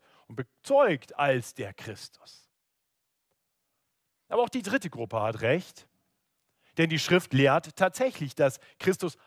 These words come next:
aus dem Geschlecht Davids und aus dem Ort Bethlehem, wo David war, kommen sollte. Wenn nun also alle drei recht haben,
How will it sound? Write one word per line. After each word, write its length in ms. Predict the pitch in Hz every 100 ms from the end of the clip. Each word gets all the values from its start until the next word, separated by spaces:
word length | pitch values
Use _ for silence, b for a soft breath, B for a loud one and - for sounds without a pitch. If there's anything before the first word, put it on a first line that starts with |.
| b
aus 300 | 143 165 175
dem 260 | - 147 135
Geschlecht 640 | 131 - 135 123 - _
Davids 540 | 135 104 104 139 180 -
und 260 | 151 139
aus 180 | 120 170
dem 200 | - 208
Ort 360 | - 104 123 - b b
Bethlehem, 640 | - 339 330 175 120 104 85 _
wo 120 | - 170
David 360 | 180 180 196
war, 380 | 254 220 95 -
kommen 260 | - 135 107
sollte. 340 | 104 58 _ _ _ _ _ _ _ _ _ _ _ _ _ b b b b
Wenn 160 | 247 285
nun 140 | 285
also 300 | - 226 247
alle 240 | - 269 302
drei 320 | 240 220 220
recht 400 | 220 - - -
haben, 340 | 123 131 175